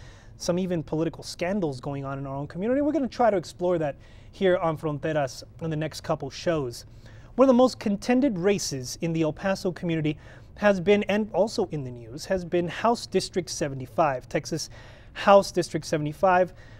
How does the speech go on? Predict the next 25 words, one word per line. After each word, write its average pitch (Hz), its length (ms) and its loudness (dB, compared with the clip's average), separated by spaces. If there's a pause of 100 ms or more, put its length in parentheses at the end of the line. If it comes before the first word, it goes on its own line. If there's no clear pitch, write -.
(140)
Of 160 220 0
course, 175 440 2
uh, 170 160 0 (140)
a 180 80 0
lot 247 200 0
of 302 100 -4
people 190 460 2
wondering 185 500 0
what's 208 220 -2
going 240 220 -2
to 220 60 2
happen 202 380 -2
after 170 480 -2 (360)
Texas - 320 0
State 214 280 2
Representative 175 580 -2
Chente 196 340 -2
Quintanilla, 160 640 -2
who 151 160 -4
has 147 180 -6
for 156 200 -4
a 147 60 -4
very 214 280 0
long 160 280 2
time 151 280 -4